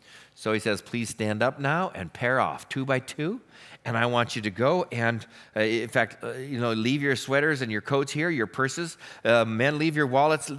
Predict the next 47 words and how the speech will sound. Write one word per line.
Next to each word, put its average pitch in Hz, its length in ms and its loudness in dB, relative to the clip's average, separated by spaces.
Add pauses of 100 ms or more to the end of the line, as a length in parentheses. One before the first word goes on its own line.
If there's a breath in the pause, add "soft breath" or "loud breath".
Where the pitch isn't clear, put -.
Everybody 156 380 0
leave 143 240 2
your 135 100 4
phone. 92 400 0 (400 loud breath)
And 110 160 -2
go 143 120 4
out 143 120 4
and 139 80 -6
use 180 160 0
the 170 120 -4
restroom, 160 580 2 (320 loud breath)
but 131 320 2
don't 185 260 6
load 190 180 4
up 180 200 4
on 165 120 6
any 165 200 0
snacks 147 560 2
or 143 240 0
extra 151 320 -2
cash 143 480 0
or 135 160 2
extra 135 280 0
water 135 360 4
or 135 40 4
extra 135 300 0
anything. 147 460 -2
This 110 160 -4
is 143 100 -8
a 160 60 -4
trust 196 360 2
exercise. 95 640 -2 (280 loud breath)
All 117 180 4
your 156 140 2
stuff 156 260 2
will 160 80 -4
be 156 160 0
here 165 180 2
when 165 120 0
you 165 80 -2
get 160 180 -2
back. 139 260 2
This 123 160 -2
is 127 140 -2
an 113 80 -4
unscripted 175 640 0
adventure. 147 500 2